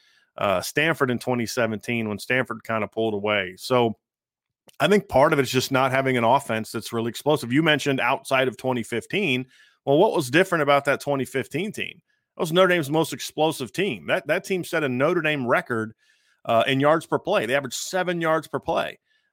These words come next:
uh, and even though they weren't a great scoring team, uh, finishing thirty-four point two points per game, that was an explosive team. And so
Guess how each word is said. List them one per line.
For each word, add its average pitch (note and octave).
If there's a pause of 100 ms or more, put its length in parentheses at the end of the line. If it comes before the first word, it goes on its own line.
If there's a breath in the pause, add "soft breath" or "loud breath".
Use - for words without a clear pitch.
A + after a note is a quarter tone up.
(100)
uh, A2+
and C3
even E3+
though D3+
they C#3
weren't D3
a C3
great A#2+
scoring D#3+
team, A2 (380)
uh, A2 (380)
finishing C#3+
thirty-four C#3
point C3+
two C3+
points B2
per G#2
game, B2
that C3
was B2
an B2
explosive C#3+
team. A2
And B2
so C#3